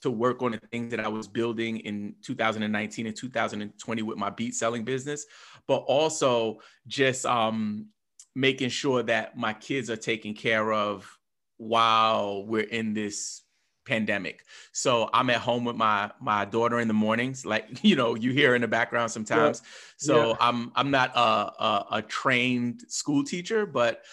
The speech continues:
Speaker 1: I definitely give her her education all morning up until about, you know, one or two o'clock. Uh, so that's, like,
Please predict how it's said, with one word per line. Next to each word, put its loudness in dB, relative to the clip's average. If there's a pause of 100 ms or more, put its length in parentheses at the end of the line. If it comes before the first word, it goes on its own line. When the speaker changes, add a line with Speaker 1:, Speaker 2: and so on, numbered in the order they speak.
(160)
Speaker 1:
I 2
definitely -2
give -2
her 0
her 0
education -4
all 2
morning -4
up -8
until -2
about, 0
you -4
know, 0
one -2
or -4
two -6
o'clock. 0 (320)
Uh, 2
so -4
that's, 2
like, 2